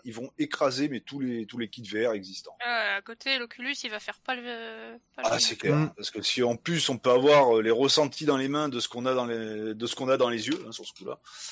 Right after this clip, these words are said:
Speaker 1: là, ça pourrait être vraiment, euh, vraiment bon, quoi. Mais voilà,
Speaker 2: Ah,
Speaker 1: bon.
Speaker 2: c'est une
Speaker 1: Pour le
Speaker 2: possibilité.
Speaker 1: moment, j'irais dire, voilà, ceux qui ont,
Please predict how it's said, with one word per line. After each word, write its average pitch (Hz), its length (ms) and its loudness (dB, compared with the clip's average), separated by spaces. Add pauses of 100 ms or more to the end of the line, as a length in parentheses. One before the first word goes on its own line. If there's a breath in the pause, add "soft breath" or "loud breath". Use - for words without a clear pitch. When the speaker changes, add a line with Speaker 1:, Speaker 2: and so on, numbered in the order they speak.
(160)
Speaker 1:
là, 143 220 6
ça 143 140 0
pourrait 113 240 0
être 107 40 -12
vraiment, 117 400 -6
euh, 101 140 -10
vraiment 110 260 -8
bon, 87 220 -16
quoi. - 180 -20
Mais 120 80 -2
voilà, 139 240 6
Speaker 2:
Ah, - 40 4
Speaker 1:
bon. 107 60 2 (160)
Speaker 2:
c'est 277 100 -2
une 269 40 -12
Speaker 1:
Pour - 120 0
le 185 80 8
Speaker 2:
possibilité. 190 260 6
Speaker 1:
moment, 185 460 6 (440)
j'irais 175 260 4
dire, 156 140 4
voilà, 101 160 4
ceux 208 240 2
qui - 180 -4
ont, 196 160 4